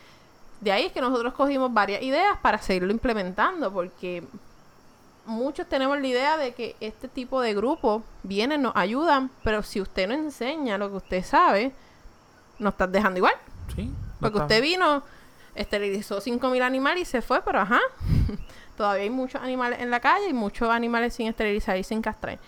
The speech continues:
Speaker 1: Eh, en Dorado, pues la gente llega, hace turno, usted está presente todo el momento con el animal hasta que el animal entra a cirugía. En mi
Speaker 2: Ok.
Speaker 1: caso, mi trabajo fue en preanestesiar el animal. Yo te explico de que yo voy a inyectar al animal, el animal se va a dormir.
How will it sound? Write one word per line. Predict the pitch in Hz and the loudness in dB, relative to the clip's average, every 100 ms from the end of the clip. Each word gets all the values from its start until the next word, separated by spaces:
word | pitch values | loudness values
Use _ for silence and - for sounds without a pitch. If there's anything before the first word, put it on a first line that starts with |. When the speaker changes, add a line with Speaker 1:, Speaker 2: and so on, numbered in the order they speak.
| - - - - - | -20 -20 -20 -20 -10
Speaker 1:
Eh, | - 202 202 208 202 | 0 2 2 2 0
en | 196 | 0
Dorado, | 196 208 359 466 | 2 4 4 4
pues | 427 | 0
la | 208 | -2
gente | 214 190 | -4 -4
llega, | 208 349 381 320 | -2 0 2 0
hace | 226 | 0
turno, | - 320 370 339 320 | -4 -2 -2 0 0
usted | 269 202 | 0 -4
está | - 208 220 | 0 0 2
presente | 214 - 208 214 214 208 | -2 -2 -2 -2 -4 -4
todo | - 208 208 | -4 -4 -2
el | |
momento | 208 196 202 208 | -2 -2 -2 -2
con | 196 | -2
el | 185 | -2
animal | 185 196 311 | -4 -4 -4
hasta | 349 - 185 | -4 -8 -8
que | 185 | -6
el | |
animal | 175 170 170 | -8 -6 -4
entra | 175 196 190 | -4 -6 -8
a | |
cirugía. | - 185 - - - - - - - | -6 -6 -6 -10 -16 -20 -20 -20 -12
En | 196 | -8
mi | 190 | -2
Speaker 2:
Ok. | |
Speaker 1:
caso, | 233 330 392 | 2 2 2
mi | 311 214 | -4 0
trabajo | 185 175 180 208 | 2 2 0 -4
fue | - 247 254 - - - | -4 -2 -4 -6 -20 -8
en | 202 190 | -6 -6
preanestesiar | 208 190 185 - 185 202 196 | -2 -2 -2 -6 -4 -2 0
el | 208 | 0
animal. | 220 226 427 508 - | 0 -2 -2 -4 -14
Yo | 233 190 | -12 -6
te | - | -4
explico | - 269 392 359 370 - - - - | 0 0 2 4 2 0 -18 -14 -6
de | 208 | -2
que | 202 | 2
yo | 185 | 4
voy | 180 | 4
a | |
inyectar | 190 196 - 185 | 2 0 2 4
al | 185 | 4
animal, | 185 202 320 | 2 2 2
el | |
animal | 349 208 185 | 2 0 -2
se | 170 190 | -2 0
va | 175 | 2
a | |
dormir. | 175 185 285 | 2 0 -2